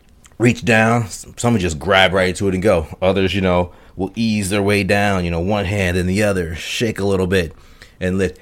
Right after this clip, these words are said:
Everyone has their routine because this is what they repeat. It gets them prepared to be successful.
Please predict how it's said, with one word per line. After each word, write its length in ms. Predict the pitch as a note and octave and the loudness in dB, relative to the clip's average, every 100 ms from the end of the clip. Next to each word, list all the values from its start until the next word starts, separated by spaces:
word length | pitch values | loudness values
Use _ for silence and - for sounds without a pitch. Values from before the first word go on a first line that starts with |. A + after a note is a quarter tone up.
| - | -4
Everyone 360 | A#2+ C#3 C3+ | 0 2 2
has 240 | A#2 C3 A2+ | 2 0 2
their 140 | A#2+ | 0
routine 420 | A2 G#2+ - C3+ | 0 -2 -2 -2
because 340 | G2 F#2 G2+ E2 | -4 -4 -6 -6
this 260 | G#2 G#2+ - | -6 -6 -6
is 180 | F#2+ | -6
what 220 | F2+ G2 - | -4 -4 -2
they 120 | F#2 | -4
repeat. 500 | F2 E2 A2+ A#2+ A#2+ - - | -4 -4 -2 -2 -4 -14 -10
It 100 | D#2+ | -6
gets 200 | F2+ - | -6 -4
them 160 | F#2+ | -6
prepared 480 | E2 E2 G#2+ G#2 G#2 | -6 -6 -4 -2 -4
to 60 | D2+ | -8
be 160 | F#2+ | -8
successful. 680 | F#2 E2 - G2+ - - F#2 | -8 -10 -6 -6 -6 -12 -20